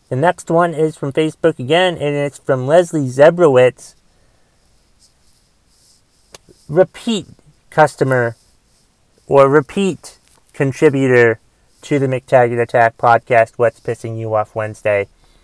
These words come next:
She always brings it, and it's, it's fantastic.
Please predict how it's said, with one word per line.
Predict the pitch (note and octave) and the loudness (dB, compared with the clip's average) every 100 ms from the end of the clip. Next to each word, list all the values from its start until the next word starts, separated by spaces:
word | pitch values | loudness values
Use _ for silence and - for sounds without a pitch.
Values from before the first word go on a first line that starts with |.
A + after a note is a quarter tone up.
| _ _ | _ _
She | - G#3+ | -6 -4
always | D#3 D3+ D3 B2 G#2+ | 4 6 6 2 -2
brings | - A2 G#2+ | -6 -8 -4
it, | G#2 G2+ - - | -6 -6 -10 -12
and | B2+ | -6
it's, | C#3+ C#3+ - - | -6 -6 -12 -4
it's | D3+ - | -4 -4
fantastic. | - C3 A2+ A2+ G2 - G2 - | -6 -4 -2 0 -2 -4 -14 -14